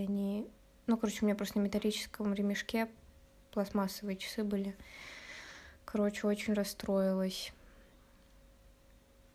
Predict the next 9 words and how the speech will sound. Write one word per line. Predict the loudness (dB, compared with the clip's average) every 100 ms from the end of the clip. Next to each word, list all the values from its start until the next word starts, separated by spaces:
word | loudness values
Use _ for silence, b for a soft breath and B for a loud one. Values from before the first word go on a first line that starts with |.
| -20 B B B B B B B B B B -20 -20 -20 -20 -20 -20 -20 -20 -20 -20 -20 -20 -20 -20 -20 -20 -20 -20 -20 -4 4
Ну | 6 6
ладно, | 4 2
когда-нибудь | 0 2 4 2 0
накоплю | 0 0 0 0 0 B B B B -20 -20 -20 -20 -20 -20 -14 -14 -14 -16 -2
на | 0 0
какие-нибудь. | -2 0 2 2 2 -2 -6 -10 -14 -20 -20 -20 -20 -20 -20 -20 B B B B B B B B B B -20 -14
В |
общем, | -2 -2 2
вот. | 2 0 -2